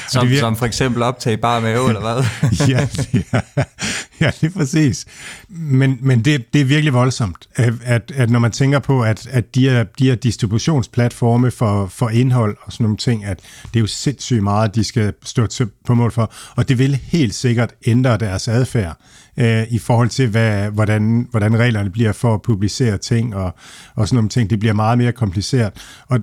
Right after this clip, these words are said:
Speaker 1: og det vil jo mindske mængden af indhold, og det vil mindske så, øh, reklamekronerne. Så det vil virkelig sætte pres på,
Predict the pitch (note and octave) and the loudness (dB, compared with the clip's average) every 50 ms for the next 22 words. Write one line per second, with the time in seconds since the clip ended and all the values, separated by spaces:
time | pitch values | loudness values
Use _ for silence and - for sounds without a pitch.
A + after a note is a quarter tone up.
0 | - - - C3 A#2+ A2+ - D3+ D#3+ D3 C3+ B2 A#2+ G#2+ G#2+ C3 C#3+ E3 D3 - | -4 -6 -4 -2 -2 0 0 0 2 2 2 2 2 2 2 2 0 0 -2 -2
1 | - B2 G2+ F2+ A2 - - C#3+ D#3 C3+ G#2 A2 G#2 F#2+ G2+ C#3+ F3+ F3+ D3+ D3+ | -2 -2 -2 -2 -6 -4 -2 0 0 0 0 -2 -2 0 0 2 2 2 2 2
2 | D3 C#3 B2+ A#2 G#2+ C3+ C3 B2 B2 A#2 A#2+ A#2 A#2+ A#2 - - A#2 - - A2+ | 2 0 0 -2 0 0 2 2 2 2 2 0 0 -2 -2 -4 -2 0 0 0
3 | G#2+ A2+ A2+ - - - A#2 G#2+ G#2 G#2 G2+ G2+ G2 - - A#2 A2 A#2 A#2 - | 0 -2 -4 -8 -6 -2 0 0 2 2 0 -2 -2 0 2 2 2 2 0 0
4 | - G#2+ G#2 G#2+ G#2+ G2 F2+ - - - - A2+ A2 A2+ G#2 C#3 E3 E3+ F3 C#3+ | 0 -2 0 0 0 -2 -4 -6 -6 -2 0 2 2 2 2 2 0 0 0 -2
5 | - - A2+ - - - B2+ C3 C3+ - - - B2 A2+ G#2 G2 F#2 | -2 -2 -4 -4 -4 -2 -2 -2 -2 -4 -4 -2 0 0 0 0 -2